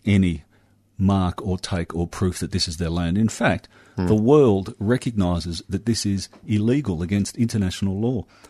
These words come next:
Speaker 1: This particular village has a hundred and seventy children in
Speaker 2: Hmm.
Speaker 1: there. This place has been around for a very, very long time, and you can see that they've been. Yeah, they move around a little bit,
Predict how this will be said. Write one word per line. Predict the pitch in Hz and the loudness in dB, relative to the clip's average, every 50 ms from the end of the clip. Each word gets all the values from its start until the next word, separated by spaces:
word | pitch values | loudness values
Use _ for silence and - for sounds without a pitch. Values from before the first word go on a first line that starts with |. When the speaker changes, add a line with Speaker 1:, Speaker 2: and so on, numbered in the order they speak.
| _ _ _ | _ _ _
Speaker 1:
This | 156 151 | -2 -2
particular | - 127 113 - 147 151 - 147 117 92 | -2 -4 -2 -2 -2 0 0 -2 -2 0
village | 90 98 95 98 92 - | 0 0 -2 -2 -2 -4
has | 90 104 104 92 | -4 -4 -4 -4
a | 92 78 | -6 -8
hundred | - - - 123 127 127 | -10 -6 -6 -6 -2 -2
and | 120 107 | -2 -2
seventy | - - 117 104 101 98 87 | 0 -2 -2 -2 -4 -6 -6
children | - - 117 117 123 110 85 - - _ _ _ _ _ _ _ _ _ _ _ _ | -4 -2 -2 0 0 -2 -2 -6 -10 _ _ _ _ _ _ _ _ _ _ _ _
in | 110 101 | 0 2
Speaker 2:
Hmm. | 98 90 | 2 2
Speaker 1:
there. | - 73 | 0 -2
This | - 139 151 - | -4 -6 -6 -4
place | - 170 170 160 - | -2 0 0 0 -2
has | 131 | -2
been | 110 113 113 110 101 | 0 2 4 4 4
around | 101 98 98 98 95 90 | 2 2 2 0 0 -2
for | - - 101 | -2 -4 -4
a | 92 | -4
very, | 82 87 98 92 95 95 | -2 -2 -2 -2 -2 -2
very | 87 90 90 | -2 -4 -4
long | 85 85 82 82 82 | -4 -4 -6 -8 -10
time, | - - 127 131 117 117 - - - - _ _ _ | -8 -8 -6 -6 -6 -8 -12 -18 -20 -20 _ _ _
and | 120 123 | 0 0
you | 117 | 2
can | - 113 107 | 2 0 0
see | - - 151 170 170 | 0 -2 -4 -4 -2
that | 151 123 | -2 0
they've | 104 92 80 | 0 -2 -2
been. | 82 85 78 73 - _ _ _ _ _ _ | -2 -6 -6 -8 -10 _ _ _ _ _ _
Yeah, | 196 208 | -6 -4
they | 196 170 | -2 2
move | 151 143 120 107 | 2 2 2 2
around | 104 104 113 147 180 180 | 2 2 2 0 0 -2
a | 135 | -2
little | 95 80 73 73 | -2 -4 -6 -6
bit, | 76 82 82 | -8 -10 -10